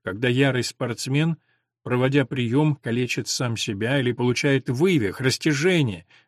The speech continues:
Мелочь в сущности, но эта мелочь запирает его мощь в обездвиженном теле. Прежний тренер Ракунов, опасаясь, что Косоротова приберут к рукам бандиты, предложил ему поработать в цирке и выйти на замену заболевшему атлету.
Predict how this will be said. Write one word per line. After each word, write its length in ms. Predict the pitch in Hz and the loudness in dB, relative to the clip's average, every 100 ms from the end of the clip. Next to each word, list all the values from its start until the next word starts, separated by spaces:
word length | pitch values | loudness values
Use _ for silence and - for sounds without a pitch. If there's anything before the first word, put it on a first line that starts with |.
| - | -2
Мелочь 320 | 254 190 135 | 2 4 2
в 40 | |
сущности, 520 | - 117 - 92 - 92 | 0 -2 -4 -8 -12 -6
но 160 | 127 | -2
эта 160 | 151 151 | 0 2
мелочь 480 | 143 185 196 190 - - _ - | 2 2 2 0 -6 -16 _ -4
запирает 640 | 147 214 202 147 104 95 | 0 2 2 2 0 -4
его 180 | 107 117 | -4 -2
мощь 380 | 131 170 - - - | 0 -2 -4 -10 -6
в 120 | 117 | -4
обездвиженном 720 | 117 113 113 123 113 110 110 | -2 -4 -4 -6 -4 -6 -8
теле. 320 | - 92 - _ _ _ _ _ _ _ _ | -10 -14 -16 _ _ _ _ _ _ _ _
Прежний 340 | 202 240 220 202 | 2 4 4 4
тренер 340 | 214 208 190 | 4 6 6
Ракунов, 560 | 180 175 175 165 165 151 | 4 4 4 6 4 2
опасаясь, 480 | 127 135 175 165 | 0 0 0 0
что 160 | 139 147 | 0 0
Косоротова 640 | 143 135 151 156 147 147 | 0 2 2 2 2 2
приберут 520 | 135 143 139 143 147 - | 2 2 2 4 2 2
к 40 | |
рукам 380 | 139 139 147 135 | 0 2 2 2
бандиты, 460 | 143 143 180 127 | 2 2 0 -2
предложил 480 | 110 113 127 131 156 | -4 -4 -2 0 2
ему 160 | 135 139 | 2 0
поработать 480 | 135 131 143 143 135 | 0 0 0 -2 -4
в 100 | - | -6
цирке 540 | - 135 127 117 120 | 0 2 2 0 -2
и 40 | |
выйти 360 | 113 190 180 151 | 0 0 0 0
на 220 | 135 120 | -2 -2
замену 440 | 110 120 143 139 120 | -4 -2 0 0 -2
заболевшему 640 | 117 107 113 113 - 110 | -4 -4 -4 -4 -4 -6
атлету. 540 | 104 98 92 82 - | -6 -8 -10 -12 -20